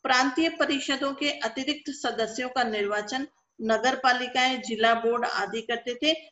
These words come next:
जबकि केंद्रीय परिषद के निर्वाचन गैर सरकारी सदस्य प्रांतीय परिषदों के गैर सरकारी सदस्यों की सिफारिश पर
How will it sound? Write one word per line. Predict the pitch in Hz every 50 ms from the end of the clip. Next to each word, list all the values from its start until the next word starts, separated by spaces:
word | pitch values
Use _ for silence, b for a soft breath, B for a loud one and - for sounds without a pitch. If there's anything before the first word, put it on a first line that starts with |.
| _ _ - -
जबकि | 254 254 - - 302 302
केंद्रीय | 302 - - - 254 262 277 294 330 330 311
परिषद | 320 - 254 233 254 240 - 262 233 240 - -
के | 247
निर्वाचन | 233 226 220 214 208 214 220 220 220 220 226 254 233 208 - - _ _ _ _ _ -
गैर | 202 196 240 247 269 294 330 349 -
सरकारी | - 254 233 233 - 226 220 226 233 226
सदस्य | 226 - 220 202 220 226 226 - - 269 277
प्रांतीय | 269 - - _ _ _ - 233 226 240 254 233 - 311 311
परिषदों | 302 - 269 233 240 226 - - 233 220 - 226 220
के | 220 240 240 226
गैर | - - 220 208 226 247 254
सरकारी | 254 - 233 214 - - 226 208 202 220 226
सदस्यों | 226 - 214 196 196 208 202 - - 214 214 214
की | 214 254 277 277 269 B B B B B
सिफारिश | - - 247 233 - 240 226 220 220 220 214 -
पर | - - 240 254 254 330 254